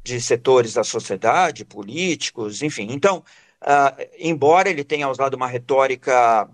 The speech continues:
agressiva e bastante determinada na campanha,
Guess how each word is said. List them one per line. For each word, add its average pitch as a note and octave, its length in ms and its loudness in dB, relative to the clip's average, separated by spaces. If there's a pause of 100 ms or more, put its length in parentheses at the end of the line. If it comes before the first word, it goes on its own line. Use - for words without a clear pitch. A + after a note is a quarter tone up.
(120)
agressiva C3+ 1080 -2
e G#2+ 520 -10 (420)
bastante A#2+ 480 -4
determinada A#2 680 -2
na A2 80 -2
campanha, C3 680 -2